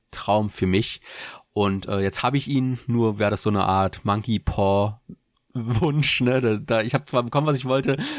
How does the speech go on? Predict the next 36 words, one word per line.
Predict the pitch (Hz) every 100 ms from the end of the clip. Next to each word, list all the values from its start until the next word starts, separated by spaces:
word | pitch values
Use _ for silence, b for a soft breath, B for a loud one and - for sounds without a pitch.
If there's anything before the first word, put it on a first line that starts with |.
| 220
aber | 120 127
in | 123
der | 123
schlechtmöglichsten | - 147 - 143 151 135 - 123
Art | 117 127
und | 113
Weise. | 107 107 110 113 110 B B B _
Und | 117 104 104
ich | 95 92 101
wünschte | 113 117 -
einfach, | - 92 - 98 92 - _ _ _
ganz | 98 92
ehrlich, | 78 87 90 -
sie | 87
hätten | 90 90
die | 90
P-C-Version | 82 113 - 123 123 110 110
genommen, | 107 104 101 98 107 B B B B B -
da | 107
alle | - 110 107 104 -
Einstellungen | 104 - 98 90 87
hochgeschraubt, | 113 - 101 - 98 95
vielleicht | 101 101
nochmal | 110 92 90
ein |
paar | - 90
Texturen, | - 92 - 110 101 95 98 - -
äh, | 92 92 95 - _ -
aufgehübscht | 104 101 104 98 - - -
und | - 90 90 90
dann | 82 90 90 92
das | 92 -
Ganze | 85 85 92 95 B B B B B B
mit | 185
einer | 185
Konsolensteuerung, | - 123 107 110 113 - 104 101 95 101 98 95